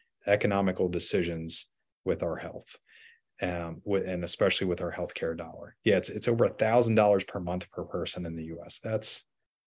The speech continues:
that's insane. Um, and I know, like, when I look at, I think about this a lot, you know, with my six children, and so in our household, it's, that's ninety-six thousand dollars a year being spent on healthcare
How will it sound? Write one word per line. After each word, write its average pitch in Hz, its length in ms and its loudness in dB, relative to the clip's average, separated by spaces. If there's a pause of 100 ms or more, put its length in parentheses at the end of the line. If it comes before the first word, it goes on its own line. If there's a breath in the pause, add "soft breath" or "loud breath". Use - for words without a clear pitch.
(140)
that's 113 220 0
insane. - 640 -2 (520 soft breath)
Um, 87 460 -2
and 98 100 -4
I 92 120 0
know, 95 320 4
like, 87 340 0 (140)
when 101 160 0
I 95 80 2
look 92 260 0 (560)
at, 87 480 -6 (840)
I 85 60 0
think 104 200 2
about 92 220 2
this 95 200 -2
a - 20 0
lot, 90 340 0
you 98 80 -10
know, 87 120 -4
with 90 200 -2
my 85 360 -6
six - 320 0
children, 95 480 4
and 85 240 -6 (1400)
so 98 340 4
in 95 100 -4
our 101 160 6
household, 92 480 2
it's, 80 200 -4 (120)
that's 90 280 -2
ninety-six 98 560 0
thousand 87 320 0
dollars 85 320 0
a - 20 -6
year 82 200 -2
being 80 220 -6
spent 82 280 -6
on 80 100 -8
healthcare 85 540 -6